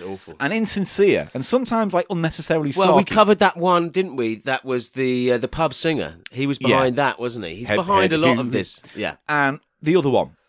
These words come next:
Speaker 2: Doc-, Mister Angry.
Speaker 1: Uh, Mister Angry.
Speaker 2: Which was a character from his radio
Speaker 1: He
Speaker 2: show.
Speaker 1: used to call up and just be angry, didn't he?
Speaker 2: Yeah, let's, let's,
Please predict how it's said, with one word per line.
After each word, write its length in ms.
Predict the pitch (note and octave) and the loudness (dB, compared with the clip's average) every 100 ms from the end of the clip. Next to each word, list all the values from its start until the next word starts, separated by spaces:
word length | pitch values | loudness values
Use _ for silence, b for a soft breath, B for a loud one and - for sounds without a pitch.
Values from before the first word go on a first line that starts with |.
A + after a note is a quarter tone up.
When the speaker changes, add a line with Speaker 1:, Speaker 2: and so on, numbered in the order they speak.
| _ | _
Speaker 2:
Doc-, 180 | - - E3 | -4 -4 -8
Mister 240 | C3+ - | -10 -8
Angry. 420 | - C3 B2+ C3+ B2 _ C3 | -4 -2 0 -2 -2 _ -2
Speaker 1:
Uh, 380 | C3+ C3 B2+ C3+ | 2 2 2 0
Mister 280 | E3 F3 F#3 | 0 0 0
Angry. 500 | D#3+ D#3+ D3+ A#2+ A2+ | 0 0 -2 -4 -2
Speaker 2:
Which 100 | A2+ | -2
was 80 | A#2+ | -2
a 60 | A#2+ | -2
character 360 | - B2+ B2 | 2 0 0
from 140 | A2 A2+ | -8 -8
his 100 | G#2 | 0
radio 320 | A#2 A#2 E2+ | 0 2 0
Speaker 1:
He 100 | D2+ | -2
Speaker 2:
show. 100 | A2+ | -4
Speaker 1:
used 180 | B2 B2 | -6 -8
to 60 | |
call 260 | B2+ C#3+ C#3+ | -8 -4 -4
up 100 | B2+ | -4
and 100 | C#3 | -8
just 160 | C3+ - | -10 -4
be 120 | D3 | -4
angry, 340 | E3 E3 A2 | -4 -6 -8
didn't 260 | A#2 B2+ F2 | -10 -10 -10
he? 80 | - | -2
Speaker 2:
Yeah, 180 | G#3+ D3+ | 0 2
let's, 240 | A3+ - | 0 0
let's, 200 | B3 - | -2 -2